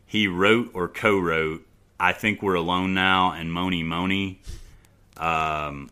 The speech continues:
with, that were Tommy James and the Shondells hits, and, um, that's how he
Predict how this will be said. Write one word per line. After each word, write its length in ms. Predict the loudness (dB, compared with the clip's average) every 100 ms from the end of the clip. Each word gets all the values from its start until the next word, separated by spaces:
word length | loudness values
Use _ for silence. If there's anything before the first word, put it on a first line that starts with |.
| -8
with, 360 | -4 -4 -6 -20 _ _ _ -20 _ _ -12
that 260 | -6 -4 -4
were 300 | -6 -6 -8
Tommy 300 | -4 -2 0
James 420 | -2 0 0 -2 -6
and 80 |
the 60 | -6
Shondells 760 | -4 -4 -4 -2 -2 -2 -2 -4
hits, 560 | -4 -6 -2 0 -2 -6 _ _
and, 400 | -10 -8 -6 -6
um, 480 | -6 -6 -6 -8 -12 -20 -20 _ _ _ _ _ _ -10
that's 480 | -2 -2 0 -2 -2
how 340 | -2 0 0
he 640 | -4 -4 -4 -6 -6 -10